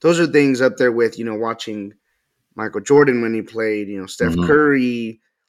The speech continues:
Speaker 1: LeBron James, some of those things that those players do that you're just like, "Wow." And,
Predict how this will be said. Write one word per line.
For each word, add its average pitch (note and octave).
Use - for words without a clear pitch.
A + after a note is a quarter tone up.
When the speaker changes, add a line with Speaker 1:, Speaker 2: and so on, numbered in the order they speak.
Speaker 1:
LeBron A2+
James, C#3
some F#3
of F#3+
those E3+
things D3+
that C#3+
those C3
players B2+
do C3
that A2+
you're A#2
just A2+
like, G2+
"Wow." G#2+
And, G2